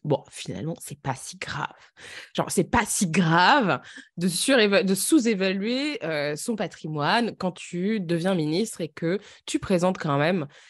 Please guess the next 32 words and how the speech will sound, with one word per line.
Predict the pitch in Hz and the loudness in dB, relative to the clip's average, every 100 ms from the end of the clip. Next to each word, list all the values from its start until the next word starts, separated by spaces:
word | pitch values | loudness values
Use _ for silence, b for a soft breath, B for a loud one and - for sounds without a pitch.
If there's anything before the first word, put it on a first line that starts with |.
| B | B
des, | 165 151 185 202 - | -8 0 2 2 0
euh, | 151 139 139 139 | -2 -2 0 -2
montants | 135 165 170 196 | -2 -6 -4 -6
sous-évalués | - 240 190 170 151 156 220 - | -4 -2 0 0 0 0 -2 -2
à | 165 | 0
l'autorité, | 262 370 - 294 226 208 277 | 2 2 0 0 0 -4 -2
l'institution | 208 330 - 240 220 202 262 | -2 -2 -4 -8 -8 -6 -6
qui | 196 | -6
est | 175 | -6
en | 170 | -6
charge | - 240 285 165 | 2 2 2 -2
de | 160 | -2
la | 160 | -4
transparence | - 190 175 190 247 | -4 -8 -4 -2 -2
pour | 196 | 0
la | 180 | -2
vie | 196 | -2
publique. | 185 147 135 - B B - | -6 -8 -8 -12 B B 2
On | 214 | 6
en | 285 | 8
est | 370 392 | 8 6
à, | 302 247 | 4 2
à | 220 | 2
ce | - | 4
niveau-là | 254 359 311 | 6 6 4
en | |
France, | - 175 170 | 0 -6 -4
hein. | 226 - | -6 -4
On | 185 | -2
en | 175 233 | 2 4
est | 294 | 4
là. | 180 | 2